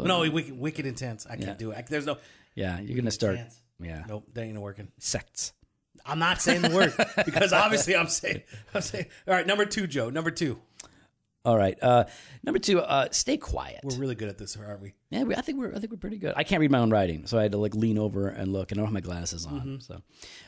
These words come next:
Speaker 2: um, stay quiet. And what we mean by that is, uh, listen more than you talk.
Speaker 1: Yeah.
Speaker 2: You know, uh, one of the,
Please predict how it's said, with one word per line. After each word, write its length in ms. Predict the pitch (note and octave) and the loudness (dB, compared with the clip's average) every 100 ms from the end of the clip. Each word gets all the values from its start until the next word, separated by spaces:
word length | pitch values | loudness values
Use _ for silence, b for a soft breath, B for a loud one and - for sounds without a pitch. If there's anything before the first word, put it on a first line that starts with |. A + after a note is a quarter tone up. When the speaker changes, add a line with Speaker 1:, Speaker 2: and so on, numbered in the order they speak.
| _ A#2 | _ 2
Speaker 2:
um, 440 | A2+ A2+ G#2+ A2 - B - | 6 6 4 0 -10 B -4
stay 200 | - C3 | 0 2
quiet. 280 | - G#2+ - | 4 2 4
And 260 | C#3+ D3 | 4 4
what 80 | F#3+ | 2
we 100 | F#3 | 4
mean 140 | D#3 C3+ | 4 6
by 140 | A2+ | 4
that 240 | G#2+ G2+ - | 4 2 0
is, 720 | G2 F#2+ F#2 F2+ F2 F2+ - - | 0 2 2 0 0 0 0 -4
uh, 260 | G2 F#2 F2 | -4 -4 -2
listen 760 | A2 A2 F3+ G3+ G#3 F#3+ F#3+ F#3+ | -2 2 2 2 2 2 2 2
more 640 | C3 A#2+ A#2+ A#2 A#2+ B2 - | 2 4 4 4 4 0 -2
than 160 | G#2 G2+ | -4 -2
you 120 | F#2+ | -2
talk. 540 | - - A#1+ - - F#2 | -6 -10 -10 -14 -16 -18
Speaker 1:
Yeah. 140 | E2+ _ _ _ _ _ - | -18 _ _ _ _ _ -2
Speaker 2:
You 100 | C#3 | 2
know, 360 | C3+ C3 B2+ - _ | 6 6 4 -2 _
uh, 500 | A#2+ A2+ A2 G#2 G2+ - _ _ - | 2 4 4 4 2 -4 _ _ -2
one 180 | C#3 F#3+ | 0 4
of 40 | |
the, 300 | E3 B2+ | 4 2